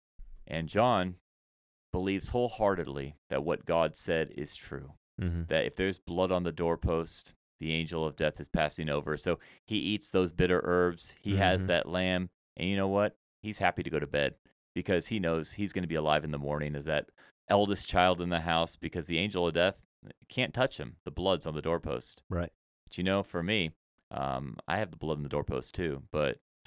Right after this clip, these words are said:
Speaker 1: what if, what if we didn't put enough blood?
Speaker 2: Mm.
Speaker 1: What if the bitter herbs just, you know, weren't, weren't cooked right? What if, uh, the, you know, just what, what if, what if? And, and I go to, I can't go to bed. I stay up all night. I'm fearful.
Speaker 2: Mm.
Speaker 1: Well, I ask the question in the morning, "Who's alive?"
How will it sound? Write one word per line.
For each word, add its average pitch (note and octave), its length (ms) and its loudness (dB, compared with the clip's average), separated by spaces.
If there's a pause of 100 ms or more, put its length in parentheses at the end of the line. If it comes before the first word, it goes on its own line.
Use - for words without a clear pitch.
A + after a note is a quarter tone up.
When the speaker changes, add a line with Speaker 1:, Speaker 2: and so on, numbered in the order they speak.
(440)
Speaker 1:
what D2+ 280 -4
if, - 280 -8
what G2 140 -2
if - 120 -6
we G2+ 60 0
didn't F#2 140 -6
put F2+ 120 2
enough D#2+ 240 0
blood? A#1+ 260 -4 (160)
Speaker 2:
Mm. G#2 220 0
Speaker 1:
What G#2+ 120 8
if A2+ 80 -4
the G2 80 -2
bitter G2+ 340 4
herbs E2+ 360 2
just, - 300 -8
you C#2+ 80 -4
know, B1 160 -4 (520)
weren't, F#2 580 4
weren't F2+ 320 -2
cooked - 280 -6
right? D2+ 220 -2
What G2+ 180 2
if, F#2+ 120 0 (360)
uh, C#2 500 2
the, D#2 340 -2
you E2+ 120 -4
know, E2+ 220 -2
just E2 220 -8
what, F#2+ 320 0
what G#2+ 200 0
if, E2 200 -4
what G2 240 0
if? - 260 -6
And, F#2 320 -6 (240)
and E2+ 120 -6
I G2+ 100 -4
go C3 100 -2
to, D#2 220 0
I F#2 180 -2
can't - 240 -8
go A2+ 100 -2
to - 80 -4
bed. - 280 -10
I G#2+ 100 -2
stay F#2+ 220 -2
up E2+ 100 -2
all D#2 160 -8
night. E2 260 -2
I'm F#2+ 160 -2
fearful. - 520 -6 (160)
Speaker 2:
Mm. F#2 320 -2
Speaker 1:
Well, F2+ 100 6
I G2 80 10
ask G#2 160 6
the F2+ 60 -6
question F#2+ 320 0
in D#2+ 40 -2
the D#2+ 60 -2
morning, D#2+ 320 0
"Who's G2 220 -6
alive?" D#2+ 340 -6